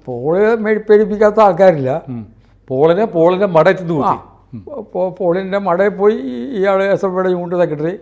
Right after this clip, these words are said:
Speaker 1: കുത്തി.
Speaker 2: ഉം.
Speaker 1: ഇതിന് കണക്ക് തീർക്കണമല്ലോ.
Speaker 2: ഉം.
Speaker 1: ഇതിന് കണക്ക് തീർക്കാൻ വേണ്ടിയാണ് ഈ സംഘം പിന്നീട് മഹാരാഷ്ട്രയിൽ വരുന്നത്.
Speaker 2: ഉം.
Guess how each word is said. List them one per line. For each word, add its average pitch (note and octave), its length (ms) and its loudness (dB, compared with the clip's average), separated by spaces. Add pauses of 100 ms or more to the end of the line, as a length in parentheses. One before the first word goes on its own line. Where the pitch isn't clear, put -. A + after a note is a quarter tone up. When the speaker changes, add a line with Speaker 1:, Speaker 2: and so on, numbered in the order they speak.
Speaker 1:
കുത്തി. A#2+ 280 -8 (240)
Speaker 2:
ഉം. G#2 160 -16 (960)
Speaker 1:
ഇതിന് F3+ 260 -4
കണക്ക് G3+ 340 -2
തീർക്കണമല്ലോ. B2 460 -2 (200)
Speaker 2:
ഉം. A2+ 140 -14 (1500)
Speaker 1:
ഇതിന് G3+ 300 -6
കണക്ക് A#3+ 260 0
തീർക്കാൻ G#3 380 4
വേണ്ടിയാണ് G3 380 -2
ഈ F#3+ 80 -2
സംഘം F3 360 -2
പിന്നീട് E3+ 420 -4
മഹാരാഷ്ട്രയിൽ C#3 460 -2
വരുന്നത്. G#2 300 -8 (220)
Speaker 2:
ഉം. A2+ 140 -14